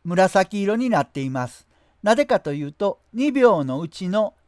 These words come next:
一点七秒入ったということで、このようにどれだけの音が入っているかというのがわかります。ですから、これを一点七秒にしてみます。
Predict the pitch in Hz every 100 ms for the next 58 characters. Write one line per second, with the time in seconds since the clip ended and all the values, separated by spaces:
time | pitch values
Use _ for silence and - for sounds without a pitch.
0 | _ 294 294 _ - 180 135 151 233 247
1 | 196 151 123 - 156 - 135 120 127 131
2 | 123 120 120 160 165 151 _ - 220 214
3 | 220 214 156 180 190 - - 165 262 277
4 | 277 254 262 262 262 - _ 240 226 170
5 | 190 208 - _ _ 160 151 - 170 185
6 | 190 170 165 - _ _ 208 226 220 151
7 | 135 139 147 139 135 127 - _ _ _
8 | - 269 - 151 147 175 196 _ _ _
9 | - 214 214 226 220 - _ _ 285 -
10 | - 147 165 247 262 185 143 147 170 -
11 | 160 151 143 143 - -